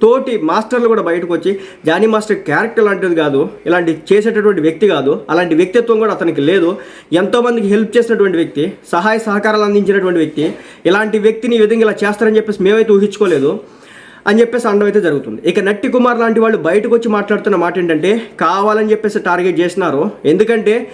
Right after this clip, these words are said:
ఎప్పుడో జరిగినటువంటి, ఎప్పటి నుంచో జరుగుతుందని చెప్పేసి భాగవతం అని చెప్తున్నారు కదా, మరి జరిగిన మొదటి రోజు చెప్పొచ్చు, జరిగిన రెండో రోజు చెప్పొచ్చు, లేదా జరిగిన మొదటి వారంలో చెప్పొచ్చు, వెంటనే తెలియజేయొచ్చు. ఒకవేళ షూ-, షూటింగ్ స్పాట్‌లో ఇలాంటి ఇన్సిడెంట్ జరిగిందంటే,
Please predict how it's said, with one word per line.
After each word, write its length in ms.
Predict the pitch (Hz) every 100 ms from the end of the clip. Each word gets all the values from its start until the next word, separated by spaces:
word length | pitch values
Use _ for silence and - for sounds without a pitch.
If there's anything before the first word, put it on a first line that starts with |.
| - -
ఎప్పుడో 380 | 160 165 233 247
జరిగినటువంటి, 720 | 240 226 233 226 220 214 165
ఎప్పటి 220 | 170 214
నుంచో 240 | 226 240 254
జరుగుతుందని 420 | 240 240 240 233
చెప్పేసి 240 | 226 220
భాగవతం 380 | 196 202 214 220
అని 80 | 208
చెప్తున్నారు 340 | 180 208 196
కదా, 300 | 165 139 175 208 - -
మరి 360 | 202 214 214 226 -
జరిగిన 340 | 147 175 220
మొదటి 320 | 240 185 196 214
రోజు 200 | 240 240
చెప్పొచ్చు, 460 | 226 202 170 202 226
జరిగిన 280 | 151 175 226
రెండో 220 | 170 185
రోజు 220 | 220 233 233
చెప్పొచ్చు, 420 | 226 190 175 208
లేదా 180 | 196 233
జరిగిన 360 | 160 165 233
మొదటి 260 | 185 170 208
వారంలో 320 | 196 214 240
చెప్పొచ్చు, 560 | 233 226 180 - 190 220 - -
వెంటనే 380 | 147 185 240 262
తెలియజేయొచ్చు. 760 | - 226 240 226 - 160 202 220
ఒకవేళ 320 | 160 165 202 240
షూ-, 340 | 233 226 180
షూటింగ్ 340 | - 233 254
స్పాట్‌లో 600 | 226 - 202 226 233 262 254
ఇలాంటి 260 | 226 208
ఇన్సిడెంట్ 280 | 214 214 220
జరిగిందంటే, 640 | 208 208 208 143 160 226